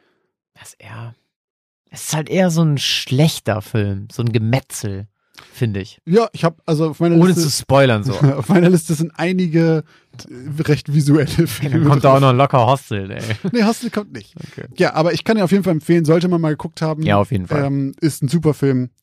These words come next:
Speaker 2: Viel mehr möchte ich dazu gar nicht
Speaker 1: Ja,
Speaker 2: sagen.
Speaker 1: wenn man so ein bisschen auf so Gore und sowas steht und
Speaker 2: Mhm.
Speaker 1: so ein bisschen auch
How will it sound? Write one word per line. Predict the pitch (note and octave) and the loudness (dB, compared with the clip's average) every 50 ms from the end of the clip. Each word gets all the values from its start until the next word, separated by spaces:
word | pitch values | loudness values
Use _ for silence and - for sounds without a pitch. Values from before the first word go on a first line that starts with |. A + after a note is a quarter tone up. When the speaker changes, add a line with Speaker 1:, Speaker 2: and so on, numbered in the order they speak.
| _ _ _ _ _ _ | _ _ _ _ _ _
Speaker 2:
Viel | - C#3+ C3+ | -6 -4 -2
mehr | C3 B2+ | -2 -2
möchte | A#2+ A2 - B2 | -4 -6 -10 -12
ich | A2+ | -10
dazu | - A#2+ | -8 -8
gar | A#2 A2 | -6 -4
nicht | G#2+ | -4
Speaker 1:
Ja, | A2 | -2
Speaker 2:
sagen. | G#2+ G#2+ | 0 0
Speaker 1:
wenn | G#2+ | 2
man | A2 G#2+ | 2 2
so | A2 A#2 | 0 0
ein | A2+ | -2
bisschen | C3 C3 - D3+ | -2 -2 -2 -4
auf | A#2+ B2+ B2+ B2 A#2 A2+ | -2 -2 -2 -4 -4 -4
so | A2 A2+ G#2+ | -4 -4 -4
Gore | G2+ - B2+ B2+ C3 C#3+ D3 C#3+ C3+ | -4 -2 0 2 2 2 2 2 0
und | C#3+ B2+ | -2 -4
sowas | C3 B2+ B2+ B2+ | -4 -4 -4 -4
steht | - - - D3+ D#3+ E3 - | -6 -2 0 0 0 2 2
und | D#3+ D3+ | 2 2
Speaker 2:
Mhm. | D#3 | 4
Speaker 1:
so | - A#2+ | 2 2
ein | A#2+ | 0
bisschen | C3+ D3 - - C#3+ C#3 C3+ | -2 -4 -4 -4 -4 -4 -4
auch | - B2 B2+ C3 - | -4 -4 -4 -4 -6